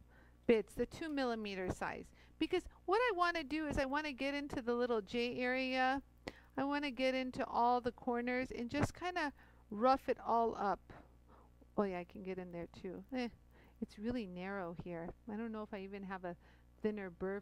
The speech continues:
for that. We'll see. Let's just start. We'll, we'll figure it out as we go. 'Cause that's what a jeweler does. <laughs> We figure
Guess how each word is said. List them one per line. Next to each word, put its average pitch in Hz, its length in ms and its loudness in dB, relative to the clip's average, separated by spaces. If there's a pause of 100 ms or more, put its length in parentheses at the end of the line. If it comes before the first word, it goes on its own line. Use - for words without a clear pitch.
for 180 140 -4
that. 185 380 -4
We'll 254 260 -2
see. 190 240 -8 (300)
Let's 302 160 2
just 381 160 0 (260)
start. - 340 -2 (1200)
We'll, 262 300 0
we'll 254 140 -4
figure 247 380 -4
it 214 80 -2
out 208 180 2
as 190 200 -4
we 196 100 -6
go. 180 320 -4 (320)
'Cause 285 140 2
that's 320 260 8
what 403 120 2
a 349 80 2
jeweler 339 360 2
does. 277 460 6
<laughs> 427 760 0 (300)
We 349 160 4
figure 427 500 0